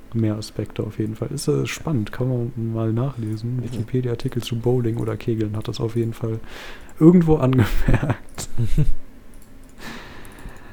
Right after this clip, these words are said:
Speaker 1: Ja. Genau, also Imbiss, so, so ein verrücktes Ding. So, ne? Weißt du,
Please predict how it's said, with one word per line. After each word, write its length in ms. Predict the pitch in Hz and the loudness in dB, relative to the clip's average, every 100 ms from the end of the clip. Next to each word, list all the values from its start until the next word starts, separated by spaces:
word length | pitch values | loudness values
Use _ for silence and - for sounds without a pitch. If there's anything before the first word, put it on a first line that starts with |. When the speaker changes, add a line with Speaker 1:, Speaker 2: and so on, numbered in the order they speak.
| - - - - - - - - - - - - - - | -18 -18 -18 -8 -8 -8 -12 -18 -20 -18 -18 -18 -20 -16
Speaker 1:
Ja. 640 | - 123 110 104 107 123 - - - - - - - - - - - - - - - - - - - - - - - - - - - - - - - - | 0 4 4 2 -2 -8 -12 -14 -18 -18 -18 -18 -20 -20 -20 -20 -20 -18 -16 -16 -16 -8 -6 -4 -6 -8 -8 -12 -12 -12 -12 -12 -14 -14 -18 -20 -16 -2
Genau, 280 | 107 104 107 | 0 2 0
also 200 | 117 135 170 - - - - - - | 0 -2 -8 -12 -10 -10 -14 -14 -2
Imbiss, 340 | 135 127 120 | 2 2 4
so, 140 | - 117 | 4 4
so 120 | 117 | 4
ein 100 | 117 | 2
verrücktes 440 | - 120 131 117 - | 2 0 2 -2 0
Ding. 220 | 107 101 | 0 0
So, 100 | 101 | -2
ne? 180 | 101 110 | -4 -2
Weißt 200 | 117 | -2
du, 60 | 123 | -2